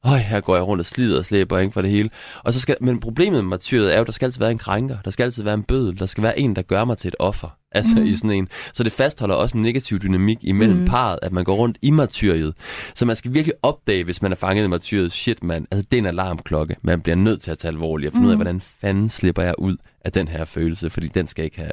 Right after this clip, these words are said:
Speaker 1: overtaget
Speaker 2: Mhm.
Speaker 1: i vores forhold."
Speaker 2: Mhm.
Speaker 3: Hvad med det der med, at, mm, jeg har, kender virkelig mange par, og historien er fuld af dem, mænd, der har, der er bange for deres koner.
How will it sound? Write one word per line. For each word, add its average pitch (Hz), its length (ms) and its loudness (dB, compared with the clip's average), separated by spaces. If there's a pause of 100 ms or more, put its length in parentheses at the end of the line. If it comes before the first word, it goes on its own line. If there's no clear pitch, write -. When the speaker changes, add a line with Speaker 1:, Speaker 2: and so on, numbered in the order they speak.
Speaker 1:
overtaget 82 400 2
Speaker 2:
Mhm. 82 80 -4
Speaker 1:
i - 40 -4
vores - 360 -6 (120)
forhold." - 200 2
Speaker 2:
Mhm. 196 320 4
Speaker 3:
Hvad 220 160 2
med 269 180 -2
det 254 140 -2
der 262 120 0
med, 214 280 2
at, 196 140 -4 (520)
mm, 101 340 6 (580)
jeg 165 160 2
har, 180 180 -6 (120)
kender 175 240 2
virkelig 202 340 2
mange 170 240 2
par, 170 260 0
og - 300 -4 (680)
historien - 420 -2
er 196 40 0
fuld 220 260 -2
af 190 120 2
dem, 202 80 2
mænd, 196 260 4 (100)
der 220 60 -2
har, 202 260 -4 (380)
der 185 60 0
er 180 40 0
bange 175 340 -4
for 349 100 -8
deres 156 220 -6
koner. 156 360 -4